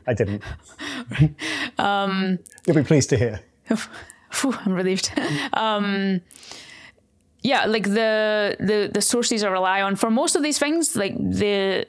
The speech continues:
Speaker 2: the data is pretty good, pretty solid. Like, we have good data on C O two emissions, for example. We have, like, reasonable reconstructions of, of air pollution, um, emissions. Um, where there's not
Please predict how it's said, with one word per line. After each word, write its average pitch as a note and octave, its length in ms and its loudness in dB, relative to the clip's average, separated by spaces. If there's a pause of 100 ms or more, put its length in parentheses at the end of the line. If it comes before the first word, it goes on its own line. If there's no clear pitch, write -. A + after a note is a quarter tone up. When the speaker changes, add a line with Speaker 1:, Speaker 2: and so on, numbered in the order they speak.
Speaker 2:
the G#3+ 220 0
data B3+ 480 0
is G3+ 420 0 (340)
pretty - 300 0
good, D#3+ 240 -2
pretty - 200 -2
solid. F3+ 240 -2
Like, F#3+ 160 -2
we G#3 80 0
have A3 240 0
good A#3+ 140 -2
data G3+ 260 -2
on F3+ 280 0
C F3 200 0
O E3 60 -4
two F3 140 -4
emissions, E3 400 -2
for - 120 -2
example. D#3+ 720 -2 (260)
We G#3+ 80 0
have, G#3 160 0
like, G3 140 -2 (260)
reasonable G#3 640 0
reconstructions F3+ 880 -2
of, E3 720 -4 (120)
of E3+ 160 -4
air F#3 120 -2
pollution, F3 880 -2 (160)
um, E3+ 360 0
emissions. F3+ 680 -2 (500)
Um, G3+ 300 0
where C4+ 340 2
there's C#4 280 2
not A3+ 720 0